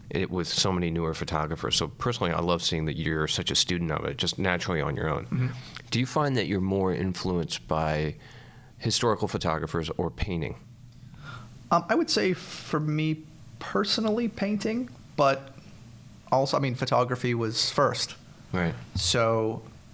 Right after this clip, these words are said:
Speaker 2: you can't kind of escape that. It's just, I'm of the belief that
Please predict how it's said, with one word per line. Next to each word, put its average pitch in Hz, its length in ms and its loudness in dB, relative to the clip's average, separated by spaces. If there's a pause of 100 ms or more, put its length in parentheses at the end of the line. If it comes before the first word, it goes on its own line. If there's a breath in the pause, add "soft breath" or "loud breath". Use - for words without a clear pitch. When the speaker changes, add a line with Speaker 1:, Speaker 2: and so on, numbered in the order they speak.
(640)
Speaker 2:
you - 80 -4
can't 120 340 -2
kind 117 120 0
of 110 80 -2
escape 123 300 -2
that. - 240 -4 (1400 loud breath)
It's 143 220 0
just, - 460 -2 (1300)
I'm 143 220 6
of 123 180 2
the 123 80 0
belief 113 420 0
that 107 180 0